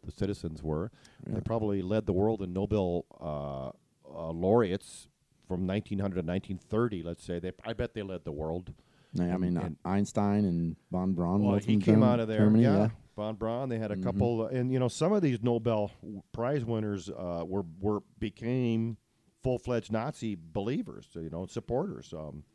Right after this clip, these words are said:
Speaker 1: two of them were physi-, phys-, they won the Nobel Prize in physics, Leonard and Starks, and
Speaker 2: Wow.
Speaker 1: another guy won it in, uh,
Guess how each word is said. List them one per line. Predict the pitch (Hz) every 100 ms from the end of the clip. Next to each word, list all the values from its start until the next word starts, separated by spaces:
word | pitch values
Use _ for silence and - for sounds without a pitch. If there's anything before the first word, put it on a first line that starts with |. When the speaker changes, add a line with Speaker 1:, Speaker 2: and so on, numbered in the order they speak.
| _ _ _ _ _
Speaker 1:
two | - 143
of | 127
them | 120
were | 104
physi-, | - 131 127 - _ _
phys-, | 147 127 -
they | 110
won | 104 113
the |
Nobel | 113 113 107
Prize | 113 98
in | 92
physics, | - 156 123 113 - - _ - _ _ _ 92
Leonard | 107 107 107 117 117 117 107
and | 90
Starks, | - - 101 110 - -
and | 85 76 _ _ - - -
Speaker 2:
Wow. | - -
Speaker 1:
another | 123 113
guy | 104 90
won | 87 92
it | 90
in, | 87 80
uh, | 71 69